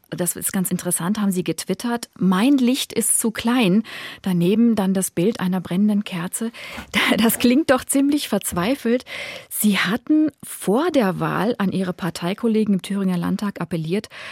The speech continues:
Bodo Ramelow doch bitte zu unterstützen. Sie hatten sich gewünscht, dass sich die C D U im dritten Wahlgang enthält. Aber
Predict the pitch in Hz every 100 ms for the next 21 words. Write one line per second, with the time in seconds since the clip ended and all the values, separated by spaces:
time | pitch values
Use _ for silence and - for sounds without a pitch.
0 | - - 180 196 170 185 214 208 202 -
1 | _ 180 202 202 180 190 180 175 - 277
2 | - 220 180 170 175 - 202 202 175 147
3 | 160 220 381 - - - - - - 180
4 | 180 196 - 175 185 170 - 226 269 226
5 | - 202 214 170 165 185 190 185 - 180
6 | - - 175 170 151 - - - - _
7 | 175 185 240 262